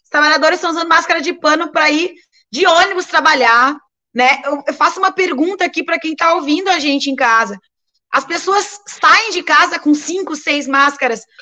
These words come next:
pra trocar durante o dia? Ninguém faz isso, Dayana. Ninguém faz isso. As pessoas botam uma máscara na cara e passam o dia de, com a mesma máscara.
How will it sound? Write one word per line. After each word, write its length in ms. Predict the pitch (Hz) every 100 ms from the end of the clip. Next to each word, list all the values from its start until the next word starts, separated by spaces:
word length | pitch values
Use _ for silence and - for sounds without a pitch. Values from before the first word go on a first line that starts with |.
| _ -
pra 160 | 302
trocar 520 | 320 339 320 349 320 311
durante 380 | 294 285 285 269
o 60 |
dia? 500 | 220 311 302 220 185 180 _ _ _ -
Ninguém 440 | 254 285 254 294
faz 340 | 302 320 294 262
isso, 380 | 302 349 349 339
Dayana. 960 | 285 269 254 240 233 220 208 190 190 -
Ninguém 300 | 254 262 349
faz 280 | 359 359 277
isso. 380 | 294 285 - 247
As 80 | 233
pessoas 320 | 262 311 320
botam 320 | 302 - 330
uma 160 | 359 392
máscara 400 | 349 - 311 302
na 140 | 285
cara 420 | - 233 269 302 - - - -
e 80 | -
passam 460 | - 311 311 320 359
o 60 |
dia 420 | 359 233 294 359 370
de, 180 | 370 302
com 100 | 349
a 60 | 339
mesma 340 | 320 294 339
máscara. 880 | 320 285 311 359 - - 220 190